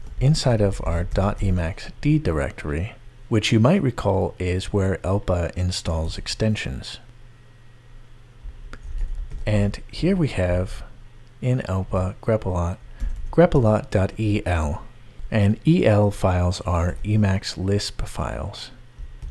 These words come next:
So let's look through the comments, and there is a note on installation here.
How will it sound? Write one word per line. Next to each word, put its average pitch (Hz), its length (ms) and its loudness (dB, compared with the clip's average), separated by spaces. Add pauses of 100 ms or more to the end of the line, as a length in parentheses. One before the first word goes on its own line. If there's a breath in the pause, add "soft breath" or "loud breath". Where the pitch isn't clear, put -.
(300)
So - 300 0
let's - 340 0
look 147 220 6
through 120 200 2
the 104 60 2
comments, 90 640 -2 (540)
and 95 420 0 (140)
there 98 380 0
is 98 400 -2
a 98 100 0
note 147 400 4
on 104 200 2
installation 98 840 0
here. 90 300 -8